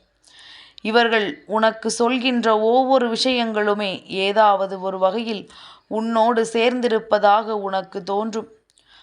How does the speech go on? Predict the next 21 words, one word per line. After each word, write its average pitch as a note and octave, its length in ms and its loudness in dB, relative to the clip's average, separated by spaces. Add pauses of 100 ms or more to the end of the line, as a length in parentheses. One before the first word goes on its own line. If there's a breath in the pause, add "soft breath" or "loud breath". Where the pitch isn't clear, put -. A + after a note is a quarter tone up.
(180 soft breath)
அப்படிப்பட்டவர்களினுடைய A3 1600 0
நல்ல G#3 300 2
நட்பை G3+ 400 -2 (240)
ஒரு F#3+ 220 -6
நாளும் G#3 440 0
என் G3 220 -10
குழந்தை A3 420 -4 (540 loud breath)
இந்த G#3+ 280 -4
வாழ்க்கையில் A3+ 720 0 (140)
நீ G3 160 -12 (120)
இழந்துவிடக்கூடாது. G3+ 1300 -2 (1500 loud breath)
இது A3+ 200 6
போன்றவர்களின் A3+ 840 4
நட்பு G#3 300 0
கிடைப்பது G#3+ 640 0
என்பது G3+ 420 0
ஒன்றும் G3 440 -4
அத்தனை F#3+ 500 0
எளிதான F#3+ 560 2
காரியம் F#3+ 540 0
அல்ல. F#3+ 240 -4